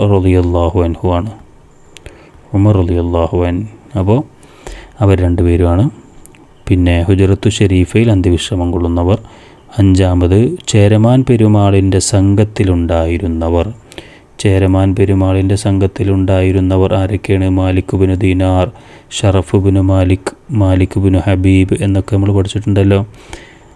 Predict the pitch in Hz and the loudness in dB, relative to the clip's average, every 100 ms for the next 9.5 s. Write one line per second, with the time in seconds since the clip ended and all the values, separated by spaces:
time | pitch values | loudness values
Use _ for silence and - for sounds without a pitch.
0 | - 104 104 113 117 104 95 92 - 95 | -8 0 2 2 0 2 2 0 0 0
1 | 95 120 107 95 90 87 85 85 85 - | 2 2 2 2 2 0 0 0 -2 -6
2 | - - - 98 87 90 107 135 - - | -12 -18 -4 -2 -2 0 -2 -2 -10 -20
3 | - - 104 95 90 90 123 - - - | -20 -8 -4 -2 0 0 -2 -4 -14 -20
4 | - - - - - - 104 98 98 - | -20 -20 -20 -20 -20 -4 0 2 0 -2
5 | - 98 101 98 123 110 107 95 92 87 | 0 2 2 0 0 0 2 2 2 2
6 | 87 87 92 - - - - - - - | 0 -2 -4 -10 -14 -16 -20 -20 -20 -20
7 | _ _ - - - - - - - 101 | _ _ -20 -20 -20 -20 -20 -20 -8 -2
8 | 95 127 - 123 104 98 - 104 101 104 | -2 -2 -4 -2 0 0 0 0 0 0
9 | 92 98 95 104 | 0 2 4 2